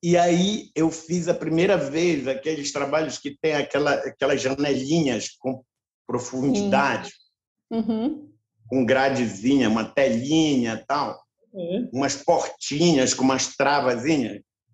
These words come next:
Speaker 1: E tinha, é, aí foi feita uma pra um, pra aquele, pra aquelas antas dele, tinha que ser um negócio,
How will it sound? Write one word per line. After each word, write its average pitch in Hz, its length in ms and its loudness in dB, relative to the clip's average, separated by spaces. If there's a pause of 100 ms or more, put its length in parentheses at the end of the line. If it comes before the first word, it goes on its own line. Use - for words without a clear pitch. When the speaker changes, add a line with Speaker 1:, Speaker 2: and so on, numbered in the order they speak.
(520)
Speaker 1:
E 143 220 -8
tinha, 165 280 0 (100)
é, 120 500 2 (580)
aí 117 120 -2
foi 175 200 -2
feita 160 400 -2
uma 151 420 0
pra 160 120 -6
um, 143 340 -4 (360)
pra 120 140 -4
aquele, 117 580 0
pra 110 100 -8
aquelas 117 480 2
antas 120 460 2
dele, 113 340 0
tinha 123 300 -2
que - 80 -16
ser - 140 -8
um 135 140 2
negócio, 135 640 0